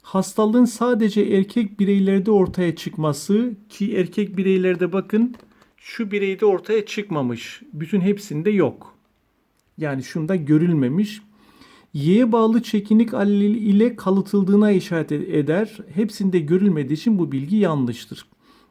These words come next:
İki numarada, bu hastalık kesinlikle otozomal baskın allel ile kalıtılmaktadır. Otozomal baskın olduğunu söylüyor.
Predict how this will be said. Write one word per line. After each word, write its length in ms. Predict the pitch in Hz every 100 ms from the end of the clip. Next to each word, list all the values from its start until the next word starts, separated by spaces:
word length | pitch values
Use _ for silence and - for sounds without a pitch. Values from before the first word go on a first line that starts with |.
| _
İki 280 | 196 208 233
numarada, 500 | 180 143 117 175 214 - - _ _
bu 200 | 165 240
hastalık 540 | 277 277 202 208 226 -
kesinlikle 720 | 208 202 233 226 240 220 220
otozomal 880 | 214 202 214 196 208 208 233 190
baskın 480 | 170 190 - - 233
allel 500 | 240 196 190 190 220
ile 280 | 202 185 170
kalıtılmaktadır. 880 | - 165 156 - 156 151 147 139 135
Otozomal 680 | 185 160 180 175 185 214 202
baskın 520 | 165 165 - - 196 170
olduğunu 520 | 156 147 139 139 131
söylüyor. 580 | - 127 123 143 208